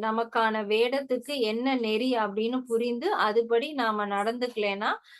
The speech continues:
அந்த வேடத்தை ஏத்தும் நமக்கு வந்து எந்த பயனும் இல்லை.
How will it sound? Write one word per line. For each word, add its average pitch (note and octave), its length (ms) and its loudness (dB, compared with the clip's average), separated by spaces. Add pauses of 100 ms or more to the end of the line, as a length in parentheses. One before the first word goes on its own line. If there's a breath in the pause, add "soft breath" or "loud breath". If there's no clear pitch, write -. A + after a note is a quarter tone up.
அந்த A3 280 0
வேடத்தை A#3+ 640 0
ஏத்தும் A3+ 520 0
நமக்கு G#3+ 400 -2
வந்து G#3+ 300 -2
எந்த G#3 340 -2
பயனும் G#3 460 -2
இல்லை. F#3+ 360 0